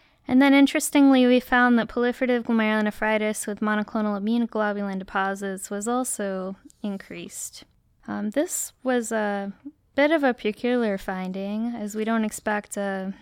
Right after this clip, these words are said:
disease that we, you know, would think be due to clonal light chains in the setting of infection. However, there are rare reports of P G M I D occurring in infection,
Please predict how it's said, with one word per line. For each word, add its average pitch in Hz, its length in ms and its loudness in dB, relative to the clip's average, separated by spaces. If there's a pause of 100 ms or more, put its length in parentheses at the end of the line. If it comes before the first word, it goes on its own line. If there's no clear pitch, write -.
(760)
disease 226 460 0
that 208 100 -4
we, 208 140 -2
you 196 140 -6 (140)
know, 202 240 -4
would 208 160 -2
think 226 320 0 (160)
be 220 160 -2
due 214 240 -2
to 208 480 -4
clonal 208 320 -2
light 202 240 -2
chains 190 640 -8 (160)
in 196 580 -4
the 202 100 -6
setting 190 400 -6
of 185 100 -8
infection. 185 880 -8 (100)
However, 226 540 -2
there 233 220 0
are 269 180 2
rare 226 240 -2
reports 226 560 -2
of 196 140 -10
P 214 180 -2
G 196 140 -6
M 196 160 -4
I 190 100 -4
D 185 160 -6
occurring 226 400 -4
in 190 80 -4
infection, 185 800 -10